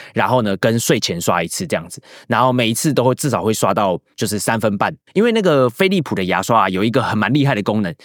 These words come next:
就是它每三十秒呢会有一个震动，然后提醒你说，啊，你记得要换边哦，这样子。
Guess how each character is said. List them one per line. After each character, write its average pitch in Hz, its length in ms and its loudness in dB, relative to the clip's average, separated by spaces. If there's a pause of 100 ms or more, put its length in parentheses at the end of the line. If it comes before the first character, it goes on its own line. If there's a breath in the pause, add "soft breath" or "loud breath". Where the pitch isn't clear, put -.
就 196 100 0
是 185 40 0
它 185 120 0
每 156 160 0
三 143 220 0
十 113 140 -2
秒 104 180 0
呢 95 140 -2
会 120 140 2
有 95 40 0
一 95 60 -2
个 - 80 -2
震 104 260 0
动， 95 160 -2
然 92 100 0
后 127 60 0
提 113 160 -2
醒 110 180 0
你 92 120 -2
说， 92 280 -2 (280 soft breath)
啊， 110 80 0
你 104 100 0
记 135 160 0
得 104 80 0
要 107 140 2
换 101 280 -2
边 92 220 -2
哦， 85 140 -4
这 - 80 0
样 85 120 -6
子。 - 140 -14